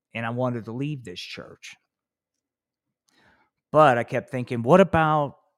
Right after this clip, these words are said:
others that couldn't leave for whatever reason?" They would lose family relationships or whatever. There's some religions out there like that, believe it or not,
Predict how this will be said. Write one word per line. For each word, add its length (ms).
others 600
that 460
couldn't 380
leave 220
for 120
whatever 420
reason?" 580
They 80
would 160
lose 260
family 480
relationships 920
or 60
whatever. 360
There's 180
some 240
religions 520
out 160
there 160
like 260
that, 200
believe 260
it 60
or 80
not, 380